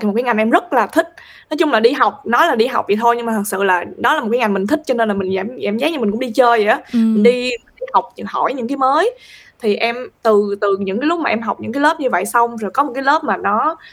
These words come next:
Speaker 1: chuyên về giống như là cái cách mà chị quản lý một cái brand.
Speaker 2: Ừm.
Speaker 1: Thì từ, từ cái lớp học đó là em cảm giác như là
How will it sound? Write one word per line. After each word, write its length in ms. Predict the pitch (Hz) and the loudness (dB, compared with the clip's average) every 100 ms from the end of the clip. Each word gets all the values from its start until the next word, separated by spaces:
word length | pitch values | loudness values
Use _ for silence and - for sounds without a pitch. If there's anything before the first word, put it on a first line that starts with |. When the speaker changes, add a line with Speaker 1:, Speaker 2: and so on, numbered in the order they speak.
| _ - | _ -6
Speaker 1:
chuyên 280 | 269 269 233 | -4 -2 0
về 260 | 190 175 | 2 2
giống 80 | 208 | -2
như 120 | 294 | 0
là 120 | 254 170 _ - | 0 -2 _ -6
cái 100 | 320 | -2
cách 160 | 330 330 | 0 -2
mà 80 | 214 | -6
chị 120 | 160 | -2
quản 220 | 175 175 | -2 0
lý 140 | 208 320 | 2 0
một 100 | 240 | 0
cái 60 | 220 | 0
brand. 300 | 233 214 208 - _ - | 2 2 0 -6 _ -6
Speaker 2:
Ừm. 380 | 240 233 220 202 | -2 0 0 -2
Speaker 1:
Thì 60 | 220 214 | -2 0
từ, 260 | 202 185 - - | 2 0 -2 -2
từ 180 | 202 190 | -2 0
cái 80 | 277 | 0
lớp 160 | 311 320 | 0 2
học 180 | 220 - | -2 2
đó 280 | 202 262 285 | 2 2 0
là 60 | |
em 240 | - 214 208 | 0 -2 -2
cảm 320 | 175 233 240 | -2 -2 -2
giác 200 | 262 330 | 0 0
như 100 | 277 | 0
là 220 | 196 - | -2 -4